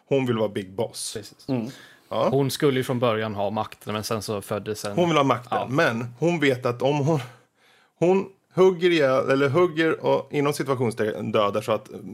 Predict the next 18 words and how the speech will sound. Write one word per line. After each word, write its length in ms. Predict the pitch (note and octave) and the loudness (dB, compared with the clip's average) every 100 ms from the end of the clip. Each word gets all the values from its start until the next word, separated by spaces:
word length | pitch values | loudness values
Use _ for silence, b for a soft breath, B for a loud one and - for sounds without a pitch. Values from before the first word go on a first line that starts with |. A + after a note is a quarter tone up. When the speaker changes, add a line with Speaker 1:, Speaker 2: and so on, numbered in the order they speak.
| - | -10
Speaker 1:
Set, 460 | - - A#2+ - - | -2 0 0 -2 -2
dödsguden, 640 | B2 A#2+ - D3 A2+ G#2 | -2 -2 0 0 2 -2
förs 300 | G2+ A2+ - | -2 -4 -4
in 360 | C#3+ C3+ A#2 - | -2 0 0 -2
i 200 | G#2+ G2+ | -6 -8
den 440 | G2 G2+ G2+ - A#2 | -6 -6 -6 -10 -8
gemålen 520 | A2 A2 A#2+ A2+ G#2+ | -4 -2 0 0 -4
som 140 | - | -10
hon 100 | G2+ | -8
har 80 | G#2 | -2
valt, 480 | D#3 C3+ F#3+ - - _ b b | 2 2 0 -4 -18 _ b b
så 120 | - B2 | -6 -2
blir 200 | C3 C3 | 0 2
den 320 | A#2+ G3 G3+ | 4 2 2
personen 600 | F3 D#3 F#3 G#3+ B2+ A2 | -4 0 2 2 2 2
dödsguden. 760 | A#2+ A#2+ - C#3+ B2 - G#2+ A#2+ - _ _ _ _ _ _ | 0 0 -2 -2 -2 -6 -10 -12 -18 _ _ _ _ _ _
Speaker 3:
Mm. 120 | A#2 | -8
Speaker 1:
Mm. 140 | A2+ | -4